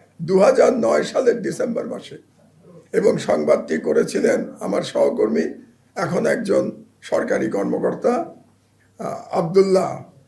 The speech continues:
তিনি সংবাদটি করেছিলেন। এবং এই সংবাদ থেকে দু হাজার নয়ের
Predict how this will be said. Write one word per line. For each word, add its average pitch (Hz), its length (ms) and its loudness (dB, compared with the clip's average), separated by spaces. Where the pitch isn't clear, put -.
তিনি - 320 2
সংবাদটি - 580 -2
করেছিলেন। - 680 4
এবং 196 260 2
এই 240 260 6
সংবাদ 269 500 2
থেকে 214 240 4
দু 196 220 0
হাজার 240 360 4
নয়ের - 680 2